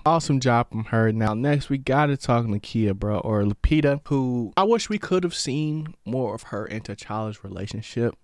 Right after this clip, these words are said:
to make her return more meaningful. Because the way she left the first movie, bro, I was like, Well, that's it. Like, she gone again, you know? I didn't, I didn't, I just, I honestly kinda forgot that she was gonna be in this joint. Like, no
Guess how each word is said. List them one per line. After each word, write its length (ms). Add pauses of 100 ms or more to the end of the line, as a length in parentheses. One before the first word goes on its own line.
(120)
to 100
make 160
her 160
return 480
more 220
meaningful. 760 (120)
Because 280
the 100
way 180
she 160
left 260
the 80 (140)
first 320
movie, 240
bro, 440
I 160
was 120
like, 160
Well, 220 (560)
that's 240
it. 220
Like, 160
she 160
gone 460 (140)
again, 440 (100)
you 180
know? 220
I 140
didn't, 220
I 140
didn't, 160
I 100
just, 360
I 200
honestly 280
kinda 300
forgot 560
that 100
she 160
was 120
gonna 260
be 240
in 120
this 140
joint. 300
Like, 200
no 200